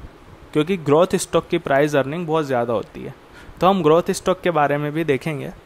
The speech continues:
मैं आपको एक example दे सकता हूँ growth stock का, वो है अदानी green energy। तो आप अदानी green energy का stock में अगर जाएंगे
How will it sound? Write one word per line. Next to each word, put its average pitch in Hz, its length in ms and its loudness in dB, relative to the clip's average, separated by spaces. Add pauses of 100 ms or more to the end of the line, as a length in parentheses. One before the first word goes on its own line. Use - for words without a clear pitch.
मैं 160 100 0
आपको 160 220 0
एक 175 120 0
example 151 540 0
दे 147 120 2
सकता 143 300 -6
हूँ 139 100 -2
growth 120 260 -4
stock - 260 -12
का, 156 100 -6
वो 156 160 -2
है 175 220 -4
अदानी 135 480 -2
green 135 300 -2
energy। 107 400 -14 (3750)
तो 156 60 -4
आप 156 240 0 (100)
अदानी 143 400 -4
green 170 280 -4
energy 151 360 -2
का 151 160 -4
stock 139 340 -8
में 143 140 -8
अगर 120 240 -4
जाएंगे 113 440 -8